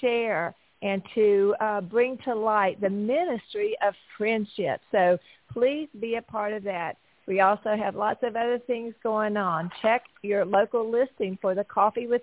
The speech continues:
Kim T V show. Do you know that we're, have been blessed to be on over twenty-five faith-based networks? So be a part of what God is calling us to do. We will be better by having you with us. All right, friends,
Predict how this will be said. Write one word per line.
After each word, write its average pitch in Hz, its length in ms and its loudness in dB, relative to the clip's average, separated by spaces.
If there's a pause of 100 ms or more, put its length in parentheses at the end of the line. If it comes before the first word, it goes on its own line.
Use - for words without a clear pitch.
(100)
Kim 240 300 -4
T 262 160 -6
V 277 320 -6
show. 175 320 2 (400)
Do - 60 -10
you 175 160 -2
know 202 240 6
that 233 160 -2
we're, 208 300 -6 (420)
have 202 180 -10
been 190 160 -6
blessed 196 420 -4
to 220 80 -2
be 196 220 0
on 185 180 -4
over 190 300 -4
twenty-five 220 1080 -2 (140)
faith-based 208 880 -2
networks? 175 600 -4 (500)
So 196 320 2
be 269 160 -10
a 381 180 -8
part 285 460 -2
of 202 220 -6
what 233 260 -6
God 226 220 -6
is 226 80 -12 (100)
calling 214 300 -4
us 202 160 -6
to 214 80 -6
do. 190 260 2
We 247 200 -2
will 330 160 -2
be 311 200 0
better 269 560 -2 (380)
by 202 120 2
having 214 520 -6
you 208 420 -6
with 180 360 -10
us. - 200 -14 (540)
All 254 160 4
right, 214 240 0
friends, 202 240 -10